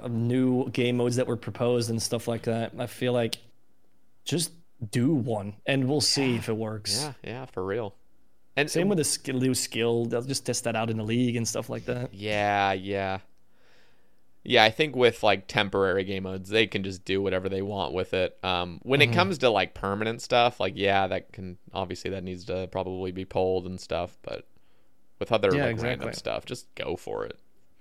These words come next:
Speaker 1: Yeah, King of the Skill could just be that competitive thing that they're missing, 'cause I feel like their only shot at, 'cause they wanted to make RuneScape an esport, like, for f-, fifteen years now, right? We had a head of esports and stuff.
Speaker 2: Mm-hmm.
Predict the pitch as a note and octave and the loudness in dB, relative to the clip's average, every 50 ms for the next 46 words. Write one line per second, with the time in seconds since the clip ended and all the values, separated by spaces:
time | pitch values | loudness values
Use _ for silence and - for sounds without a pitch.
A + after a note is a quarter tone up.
0 | - - - - - - - - - - - C3 B2 - - F3+ A3+ A3+ G3+ - | -20 -20 -20 -20 -20 -20 -20 -20 -16 -8 -6 -6 -4 -2 -2 0 0 0 0 0
1 | - - D3 C3+ C3 - C#3+ C#3+ B2+ B2+ A2 A2 B2+ C3 A#2+ A2+ G#2+ A2 A2 A#2 | 0 0 -2 -2 0 0 0 0 0 0 -2 -2 -2 0 0 0 0 0 -2 -2
2 | - - - A#2 A2 G#2 - B2+ A2+ A#2 A2 A2+ A2 G#2+ A2 G#2+ - - - - | -4 -4 -6 -6 -6 -4 -2 -2 -2 0 0 0 0 -2 -4 -8 -10 -8 -2 0
3 | A#2+ A#2 A#2 A#2 A#2 A2+ A2 A2+ - - - - - - - - - - - - | 0 2 2 0 0 -2 -4 -6 -12 -18 -20 -20 -20 -20 -18 -18 -18 -12 -6 -6
4 | C#3+ C3 C#3 A#2+ A#2 A#2 A#2 - B2+ A#2 A2 A2+ A2+ A#2+ A#2 - G3 G#3 F3+ D3 | -4 -2 0 0 0 0 0 0 -2 -2 -2 -2 -2 -4 -2 -2 -2 0 0 0
5 | C3 A#2 - - - - - D3+ C3 B2+ A#2+ C3+ C#3+ D3 C#3+ C#3 C3+ B2+ B2+ B2+ | -2 -2 -10 -16 -14 -6 -2 0 0 2 2 0 0 2 2 2 2 2 2 0
6 | - - D3 B2 A#2+ A#2 - - B2 A2 - - - D3+ D3 G#3 G3+ F3+ E3+ F#3 | 0 2 2 2 2 2 0 -2 -6 -6 -4 -2 0 2 2 4 4 4 4 2
7 | A#3 C#4 A#3 B3 G3 G3 G3 E3+ - C#3 D3 F3 G3 E3 - F#3 F3 D#3+ C#3 B2+ | 2 2 2 2 2 2 2 2 2 2 2 2 0 0 0 0 2 2 2 2
8 | C3+ D3+ F3+ E3 - - C#3 B2+ A#2 - - A2+ A2+ - - A#2 - - B2+ - | 2 2 0 0 -2 0 0 0 0 0 -2 -4 -4 -4 -8 -12 -8 -10 -10 -10
9 | - - - - - - D3+ - - - B2 A#2+ A#2+ A#2 B2 B2+ B2 B2 A#2 A#2 | -12 -20 -20 -14 -6 -4 -4 -4 -2 -2 -2 -2 0 0 0 0 0 0 0 0
10 | A#2 A#2 A#2 A#2+ B2 B2+ C3+ E3+ F#3 - - D3 C3+ C3+ C3 B2+ B2+ B2 - - | 0 -2 -2 0 0 0 0 0 0 -4 -6 -6 -4 -2 0 0 0 -2 -4 -6
11 | - - - C3+ B2+ C3+ A2+ A#2+ A#2 B2 F3 F3+ - - B2 A2+ G#2+ A2+ - - | -8 -4 -2 0 0 0 0 0 0 0 0 0 -2 -2 -4 -6 -6 -4 -6 -6
12 | - A#2 A2 G#2+ A#2+ A#2 A2+ G#2+ G#2+ A2+ A2+ A2+ A2 | -6 -4 -4 -2 0 0 0 -2 -2 -4 -4 -4 -4